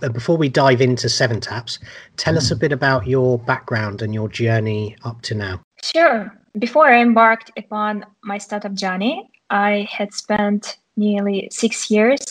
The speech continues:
Speaker 3: uh, in the training and consulting company. And I had a pretty wide range of responsibilities because I dealt with marketing stuff, with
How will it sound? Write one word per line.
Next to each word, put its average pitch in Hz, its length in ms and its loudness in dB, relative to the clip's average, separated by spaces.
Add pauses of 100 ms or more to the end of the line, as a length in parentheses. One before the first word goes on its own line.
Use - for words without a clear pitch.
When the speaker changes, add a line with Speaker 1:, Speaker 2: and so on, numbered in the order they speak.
(440)
Speaker 3:
uh, 196 500 4
in 214 180 6
the 208 100 4
training 226 500 2
and 202 80 2
consulting 202 420 0
company. 175 460 -8 (640)
And 196 640 4
I 214 280 4
had - 340 -2
a 269 80 2 (100)
pretty 285 360 0
wide 240 380 4
range 214 380 0
of 202 220 0
responsibilities 196 1200 -8 (380)
because 202 400 -2
I 208 200 4
dealt 208 440 4
with 196 320 -4 (220)
marketing 208 420 0
stuff, 208 420 -4 (460)
with 196 460 -2